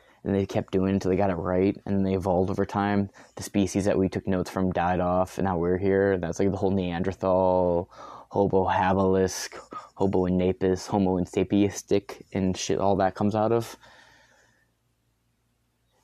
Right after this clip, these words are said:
This is the part of the podcast, right, where you're like, "Whoa, he's using big words. Does this stupid motherfucker know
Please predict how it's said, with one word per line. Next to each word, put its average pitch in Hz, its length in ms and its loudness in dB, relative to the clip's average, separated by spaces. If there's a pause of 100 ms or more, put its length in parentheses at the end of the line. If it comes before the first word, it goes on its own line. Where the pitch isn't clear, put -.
This 110 220 -2
is 190 60 -2
the 185 100 0
part 110 240 0
of 104 40 2
the 104 60 0
podcast, - 880 -6
right, 90 380 -4
where 98 100 -6
you're 107 160 -2
like, 143 340 0
"Whoa, 104 580 -4 (640)
he's 139 360 -2
using - 420 -12
big - 260 -4
words. - 580 -12 (1300)
Does 104 220 -10
this 160 160 -4
stupid 123 460 0
motherfucker 110 680 0
know 104 200 2